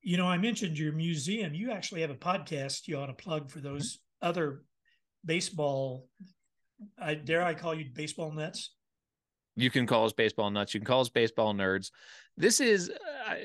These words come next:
Speaker 2: so thank you for asking about this. It's called Baseball by Design, and, uh, it allows me to combine my love of, uh, minor league baseball, baseball in general, graphic design, and interpretation.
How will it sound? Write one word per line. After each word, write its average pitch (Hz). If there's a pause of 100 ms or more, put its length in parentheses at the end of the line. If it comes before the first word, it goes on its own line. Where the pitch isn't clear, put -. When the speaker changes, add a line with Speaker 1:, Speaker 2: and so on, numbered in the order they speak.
Speaker 2:
so 143
thank 151
you 170
for 139
asking 113
about 98
this. 104
It's 101
called 107
Baseball 131
by 123
Design, 98 (640)
and, 98 (300)
uh, 120
it 117
allows 123
me 208
to 165
combine 117
my 110
love 104 (100)
of, 95 (260)
uh, 95
minor 101
league 120
baseball, 92
baseball 110
in 110
general, 90 (440)
graphic 117
design, 107 (400)
and 110
interpretation. 101